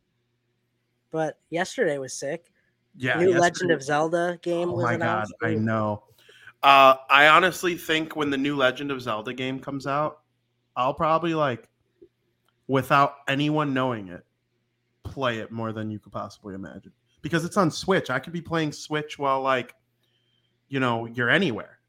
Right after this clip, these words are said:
Speaker 2: And then when you get home, you could just throw it on the T V. Skylar makes a great point about the
Speaker 1: Yeah.
Speaker 2: M W two reveal trailer.
Speaker 1: That should be fun.
Speaker 2: That'll be real fun. I'll be locked and loaded on that. N H L's coming out soon. When does
Speaker 1: Yep.
Speaker 2: N H L twenty-two come out, or N H L twenty-three?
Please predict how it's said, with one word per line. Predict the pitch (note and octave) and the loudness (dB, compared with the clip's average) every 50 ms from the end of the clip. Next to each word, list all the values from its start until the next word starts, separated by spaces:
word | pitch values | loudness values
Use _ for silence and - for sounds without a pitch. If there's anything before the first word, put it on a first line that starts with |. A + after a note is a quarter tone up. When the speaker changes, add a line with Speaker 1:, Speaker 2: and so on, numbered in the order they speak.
| - | -6
Speaker 2:
And | C3+ C#3 | -2 0
then | C#3+ C#3 | 0 0
when | C#3 C3+ C#3 | 0 -2 -4
you | C3 | -2
get | C3 C#3+ | -4 -4
home, | B2+ C3+ D#3+ D#3+ D#3 | 0 0 2 2 2
you | C3+ | 0
could | - B2 | -2 -4
just | - A#2+ - - | -10 -10 -4 0
throw | D#3 C#3 C3+ C3+ | 4 4 4 4
it | C3 C3 | 4 2
on | C3 B2+ | 0 0
the | B2+ | -2
T | B2 - - C#3+ C3+ | -4 -6 -8 -8 -8
V. | B2+ C3+ C#3 D3 D3 A2+ | -6 -6 -6 -6 -6 -8
Skylar | G2+ - - - C3+ B2+ B2+ B2+ C3+ C3+ | -10 -12 -6 0 2 4 4 4 2 0
makes | C#3 C3+ - - | -2 -4 -4 -6
a | C3+ | -4
great | B2+ C3+ C3+ B2+ C3 | 0 0 0 0 0
point | - C#3 C3+ C3+ | -2 -2 0 0
about | C3+ B2+ B2+ A#2+ A2+ | 2 2 2 0 2
the | G#2 | 0
Speaker 1:
Yeah. | B2 | 0
Speaker 2:
M | C3 C3+ C3 | 0 0 0
W | C3+ C3 C3+ C3 B2+ B2+ | -2 -4 -2 -4 -6 -6
two | B2 D3 C#3+ C#3 | -6 -8 -8 -6
reveal | C3+ A#2 A#2 C3+ C#3+ D3 | -6 -6 -6 -6 -6 -6
trailer. | D3 - - D3+ D3+ D#3 - D#3 | -6 -4 -2 0 2 2 2 2
Speaker 1:
That | D3+ - - | 0 -2 -8
should | D#3+ D#3+ | -12 -12
be | D#3 | -12
fun. | C3+ - - D3 C#3+ C#3+ C#3 C#3+ _ _ - | -12 -10 -8 -8 -8 -8 -10 -12 _ _ 0
Speaker 2:
That'll | C3 C3 C3+ C3+ C#3 | 4 4 4 4 4
be | C3+ C#3 C3 B2 | 2 0 -2 0
real | B2 C3 C3+ C3 A#2+ | 2 2 2 2 0
fun. | - C3+ A#2+ A2 A2 | -2 -4 -4 -4 -2
I'll | A2+ B2 | -2 -2
be | B2 C3 | -2 -2
locked | A#2+ B2 A#2+ A#2+ B2 - | -2 -2 -2 -4 -4 -6
and | A2 G#2+ A#2+ | -6 -4 0
loaded | B2 B2 B2 B2 A#2 | 0 0 0 0 -2
on | A#2 A2 A2 A2+ | -4 -4 -2 -2
that. | C3 B2+ A#2+ - - | -2 -2 -2 -2 -4
N | B2 B2 | -4 -4
H | A#2+ A#2 A2+ - | -4 -4 -2 0
L's | C3+ C3+ D3 C#3+ - | 0 0 0 0 -4
coming | - D#3 D3+ D3+ D3+ D3 | -4 -4 -4 -2 0 0
out | D3 C#3+ C#3 - | -2 -2 -2 -4
soon. | D#3+ D#3 | -4 -2
When | D#3+ F#3 B3 | -2 -2 -2
does | D4 B3+ | -2 -2
Speaker 1:
Yep. | B3+ B3 A#3 | 0 0 0
Speaker 2:
N | |
H | G#3+ G3 - | -2 0 0
L | F#3+ F3+ F3+ | 0 0 0
twenty-two | F3 - - F3 E3 E3 D#3 D#3 D3+ _ - D#3 D3 C#3 | -2 -2 -2 0 0 2 0 -2 -4 _ -4 -4 -4 -4
come | B2+ - B2 A2+ | -4 -6 -8 -6
out, | A2 G#2 F2 G#2+ | -6 -6 -6 -4
or | A#2+ B2+ | -4 -2
N | C3+ | -2
H | C3+ C3 C3 | -4 -4 -4
L | C3+ B2 | -6 -8
twenty-three? | - - C3 B2 A#2+ A2+ - B2+ A#2 G#2 G2 | -6 -6 -8 -8 -8 -8 -10 -10 -10 -10 -12